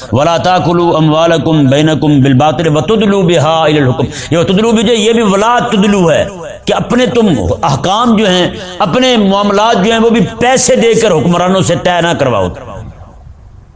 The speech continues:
ہیں؟ "وَلَا تُدْلُوا بِهَا إِلَى الْحُكَمِ۔" یہ نہ ہو اپنا مال لے، لے جاؤ حکمرانوں کے پاس اور ان سے جا کر فیصلے کروا لو۔ اچھا، یہ تو مسئلہ ہو گیا یہاں تک۔ اب غور کرنے والی بات یہ ہے،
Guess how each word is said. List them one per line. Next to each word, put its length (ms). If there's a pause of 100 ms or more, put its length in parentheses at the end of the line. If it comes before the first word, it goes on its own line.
ہیں؟ 260 (180)
"وَلَا 180
تُدْلُوا 320
بِهَا 180
إِلَى 120
الْحُكَمِ۔" 400
یہ 120
نہ 60
ہو 60
اپنا 240
مال 280
لے، 100
لے 280
جاؤ 260
حکمرانوں 360
کے 160
پاس 180 (200)
اور 160
ان 160
سے 140
جا 200
کر 120
فیصلے 320
کروا 220
لو۔ 100 (300)
اچھا، 160
یہ 300
تو 80
مسئلہ 280
ہو 220
گیا 100
یہاں 280
تک۔ 440 (460)
اب 220 (880)
غور 260
کرنے 280
والی 160
بات 280
یہ 160
ہے، 180